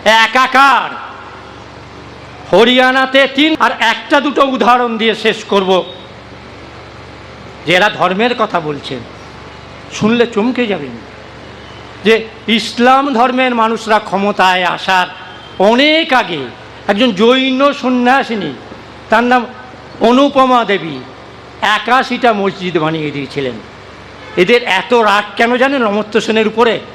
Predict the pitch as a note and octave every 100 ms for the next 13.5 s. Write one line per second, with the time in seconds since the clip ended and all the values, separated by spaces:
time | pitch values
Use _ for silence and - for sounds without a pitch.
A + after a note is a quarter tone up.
0 | - - - F3 G#3+ B3 - B3 A#3 A#3
1 | A3+ A3 A3+ F#3 A3 A#3 A#3+ C#4 C4 B3
2 | A#3+ A#3 G#3+ A3 A3 A3 G#3+ G#3 - -
3 | - - - - - - D#3 G3 A3 G3
4 | G#3+ G#3+ - A3 A3 A3 A3 D#3+ D#3+ D#3+
5 | A3 C3 - - - - - - - E3
6 | C#4 - - C#4+ C#4+ C#4+ C4 F#3 - -
7 | A3+ A3+ A3+ - B3+ A#3 A#3+ A#3+ A#3+ A3
8 | B3 A#3+ B3 B3+ E3+ G#3+ G#3 F#3+ D3 B2+
9 | - - - - A#3+ C4 B3+ A#3 G#3 A#3+
10 | F#3 G3+ F3 E3+ G#3 G#3 F#3 F#3 G3+ F3+
11 | - - A3+ A#3+ C#4+ F#3+ F3+ D3+ C3+ -
12 | - - G3+ G#3 G#3+ G#3+ - D#3+ E3 F#3
13 | A3 G3 D3 G3+